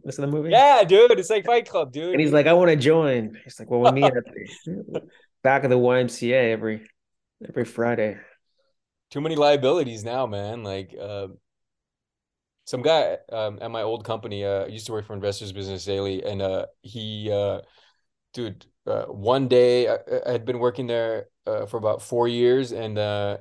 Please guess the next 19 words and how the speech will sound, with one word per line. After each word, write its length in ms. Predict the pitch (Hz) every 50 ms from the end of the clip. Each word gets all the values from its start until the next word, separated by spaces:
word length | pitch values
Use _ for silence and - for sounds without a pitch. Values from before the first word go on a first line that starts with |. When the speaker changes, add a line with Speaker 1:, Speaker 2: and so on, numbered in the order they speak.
| _
Speaker 2:
and 120 | - 117 110
then 140 | 110 107 104
one 240 | 107 113 113 117
day, 440 | 110 113 113 110 113 110 110 110 110
um, 460 | 104 104 104 101 101 101 98 101 98 - _ _ -
I 60 | -
just 180 | 104 101 -
get 100 | - 123
an 120 | 110 101 101
email, 560 | 104 117 127 120 107 101 98 95 95 101 107
you 80 | 107 110
know, 60 | 107
like, 120 | 104 104 101
my 80 | 101
personal 440 | 101 - 113 110 107 - 113 101 104
email, 460 | 104 110 113 117 107 101 98 95 - -
and 120 | - 110 107
it's, 300 | 107 104 110 - - -
uh, 400 | - 110 107 104 104 104 -